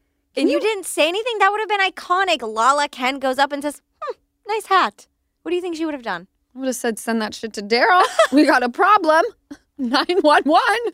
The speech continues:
Speaker 2: Who's making this merch? They've gone rogue." <laughs> They've all gone rogue.
Speaker 1: Do you know who's making that merch?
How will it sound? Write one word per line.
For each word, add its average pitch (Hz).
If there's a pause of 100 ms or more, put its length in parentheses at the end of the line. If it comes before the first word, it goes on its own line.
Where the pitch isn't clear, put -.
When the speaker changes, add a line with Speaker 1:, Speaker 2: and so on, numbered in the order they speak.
(520)
Speaker 2:
Who's 415
making 349
this 359
merch? 349
They've 240
gone 285
rogue." 240
<laughs> -
They've 302
all 247
gone 269
rogue. 202
Speaker 1:
Do 311
you 349
know 320
who's 320
making 294
that 330
merch? 349